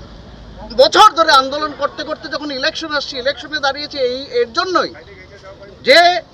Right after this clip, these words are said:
এই যে গণ আন্দোলন তাকে যারা আরো উন্নত রূপে নিতে পারি এবং লোকসভায়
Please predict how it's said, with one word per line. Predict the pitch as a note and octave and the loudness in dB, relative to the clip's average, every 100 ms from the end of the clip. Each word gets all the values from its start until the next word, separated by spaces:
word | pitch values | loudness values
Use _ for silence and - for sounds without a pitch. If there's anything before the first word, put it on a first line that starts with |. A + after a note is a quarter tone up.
| - C4 | 2 2
এই | D4 | 4
যে | D#4 | -2
গণ | A#3 B3+ E4 | -4 0 2
আন্দোলন | F4 F4 E4 E4+ F4 - - C5+ - - - - | 2 0 4 4 4 -4 -16 -20 -20 -20 -4 2
তাকে | C#4 D#4 D#4+ | 2 2 0
যারা | D4 D4 D4 B3+ | 4 4 4 4
আরো | B3+ C#4+ A#3+ | 2 0 -4
উন্নত | B3+ D4 E4+ E4+ | -4 -4 -2 -4
রূপে | D#4 E4+ D#4 | -4 -4 -4
নিতে | E4 D#4+ | -4 0
পারি | D#4+ F4 E4+ - - B3+ | 0 0 -8 -16 -4 0
এবং | E4+ F4+ A#3 D3 - - - - - - | 2 0 -2 -8 -16 -20 -20 -20 -14 -2
লোকসভায় | C4+ - C4+ D#4 | -2 -2 -2 0